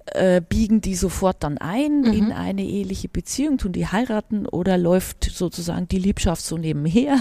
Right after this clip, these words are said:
Speaker 2: Mhm.
Speaker 1: <laughs> Ja, also das sind so typische Geschichten, wo man sagt, ja, das ist dann auch eine weibliche Biografie,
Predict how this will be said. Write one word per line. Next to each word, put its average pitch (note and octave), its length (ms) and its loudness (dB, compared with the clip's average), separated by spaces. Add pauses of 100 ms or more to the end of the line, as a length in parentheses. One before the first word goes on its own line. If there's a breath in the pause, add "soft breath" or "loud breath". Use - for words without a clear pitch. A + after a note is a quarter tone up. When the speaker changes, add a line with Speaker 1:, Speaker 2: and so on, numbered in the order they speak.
Speaker 2:
Mhm. A3+ 180 0
Speaker 1:
<laughs> - 600 -4
Ja, F#3 260 4 (220 loud breath)
also G3+ 180 4
das G#3+ 160 2
sind D4+ 140 6
so B3+ 120 2
typische - 480 2
Geschichten, - 580 0
wo B3 80 4
man A3+ 140 2
sagt, - 300 -4
ja, G3 300 2
das - 180 -8
ist - 180 -8
dann G#3+ 100 -2
auch - 260 -4
eine G#3 120 -2
weibliche G3+ 420 -2
Biografie, A3 800 -2